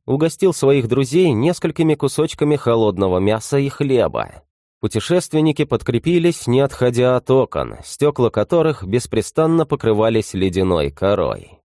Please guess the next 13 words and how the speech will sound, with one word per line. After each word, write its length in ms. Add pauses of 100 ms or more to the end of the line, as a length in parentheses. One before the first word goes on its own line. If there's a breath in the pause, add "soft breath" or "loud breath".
(260)
Без 360
четверти 560
шесть 340
вечера 680
Николь, 480
вооруженный 800
зрительной 540
трубой, 640
заметил 640
на 100
южной 480
оконечности 680
Луны 480